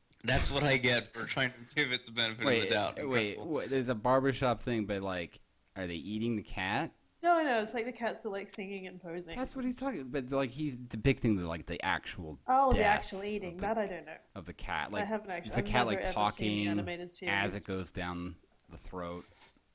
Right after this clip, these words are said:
Speaker 2: of one of these guys?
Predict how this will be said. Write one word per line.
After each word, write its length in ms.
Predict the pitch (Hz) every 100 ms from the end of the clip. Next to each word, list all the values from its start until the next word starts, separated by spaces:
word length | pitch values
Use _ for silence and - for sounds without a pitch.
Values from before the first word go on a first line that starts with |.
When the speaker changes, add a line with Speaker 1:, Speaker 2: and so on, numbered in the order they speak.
| -
Speaker 2:
of 260 | 82 - - - - _ _ _ _ - - - - - - -
one 120 | 85
of 80 | 82
these 160 | 82 -
guys? 580 | 82 82 82 - -